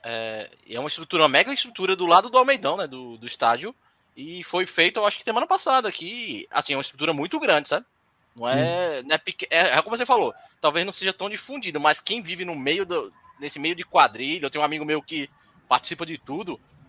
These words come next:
Speaker 1: lá é gigante e é, é muito
Speaker 2: Sim.
Speaker 1: organizado, sabe? A estrutura foi muito boa, inclusive, esse ano. No, do lado do Almeidão.
Speaker 2: Mas é comparável mesmo com o desfile de escola de samba, porque o pessoal dá a alma, né, pelo negócio.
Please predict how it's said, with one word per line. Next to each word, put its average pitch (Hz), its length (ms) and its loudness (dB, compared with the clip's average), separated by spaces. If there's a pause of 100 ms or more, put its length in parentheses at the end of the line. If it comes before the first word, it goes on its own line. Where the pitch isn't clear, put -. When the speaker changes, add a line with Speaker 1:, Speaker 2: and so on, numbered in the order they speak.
Speaker 1:
lá 113 160 2
é - 20 0
gigante 233 560 0
e 254 160 -4
é, 214 160 4 (220)
é 113 80 -6
muito 165 220 -6
Speaker 2:
Sim. 262 40 2
Speaker 1:
organizado, 247 480 2
sabe? 170 180 -8 (140)
A 123 60 -12
estrutura 175 360 -6
foi 180 120 -8
muito 220 180 -10
boa, 175 180 -4
inclusive, 127 360 -10
esse - 160 -12
ano. 104 160 -12 (840)
No, 120 220 -8
do 127 120 -6
lado 123 180 4
do 170 40 0
Almeidão. 165 340 -6 (680)
Speaker 2:
Mas 175 300 4
é 202 80 4
comparável 185 580 2
mesmo 143 280 -2
com 143 80 -8
o 127 680 -2
desfile 123 320 -6
de 120 60 -6
escola 120 340 -4
de - 80 -8
samba, 139 480 -6
porque 131 600 -6
o - 160 -14
pessoal 135 400 -4
dá 123 160 2
a 180 340 4
alma, 147 380 0
né, 127 140 -2
pelo 127 220 -4
negócio. 110 460 -6